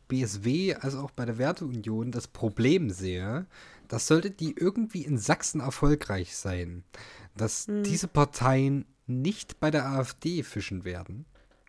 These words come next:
Speaker 1: problematischerweise, was ich in, na, ich sag jetzt mal, im restlichen Bundesgebiet schon so sehe, dass das
Speaker 2: Hm.
Speaker 1: eher Parteien sind, die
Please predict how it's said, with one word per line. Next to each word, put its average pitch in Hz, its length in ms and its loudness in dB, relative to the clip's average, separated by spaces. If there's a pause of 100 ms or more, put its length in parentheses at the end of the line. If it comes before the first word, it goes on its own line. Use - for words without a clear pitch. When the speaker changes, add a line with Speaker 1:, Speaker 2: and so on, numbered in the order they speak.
(160)
Speaker 1:
problematischerweise, 110 1000 0
was 117 180 -2
ich - 280 -6
in, 113 420 -2 (600)
na, 127 140 2
ich 139 80 0
sag 165 160 2
jetzt 151 160 -6
mal, - 240 -4 (220)
im 123 160 -4
restlichen 139 480 -4
Bundesgebiet 151 680 -4
schon 165 320 2
so 131 160 -4
sehe, 113 520 0 (680)
dass - 140 -8
das 214 220 0
Speaker 2:
Hm. 220 140 -4
Speaker 1:
eher 131 300 0
Parteien 120 540 -2
sind, 113 400 -4
die 98 420 -4